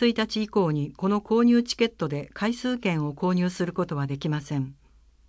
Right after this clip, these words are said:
残った購入チケットを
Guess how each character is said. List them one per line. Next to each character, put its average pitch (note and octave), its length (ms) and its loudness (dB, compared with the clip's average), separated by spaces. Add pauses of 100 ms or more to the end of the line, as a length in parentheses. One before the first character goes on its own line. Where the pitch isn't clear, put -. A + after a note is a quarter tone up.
(960)
残 F#3+ 220 0
っ C4 40 -2
た G#3+ 140 0
購 G#3 240 0
入 G#3 160 4
チ - 120 -10
ケ G3 120 0
ッ F#3+ 60 -6
ト D3+ 200 -4
を C#3 160 -4